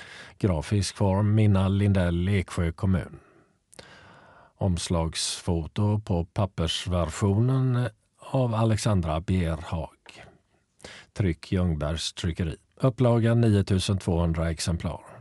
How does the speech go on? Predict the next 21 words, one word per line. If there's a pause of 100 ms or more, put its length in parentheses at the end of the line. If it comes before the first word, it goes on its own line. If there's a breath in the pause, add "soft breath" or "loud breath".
Distribution
Postnord. (120)
Daisy. (160)
Hemma
i
Eksjö. (460 loud breath)
Finns
även
inläst
på
Daisy-skiva
och
skickas
till
dig
som
valt
att
prenumerera
på
denna.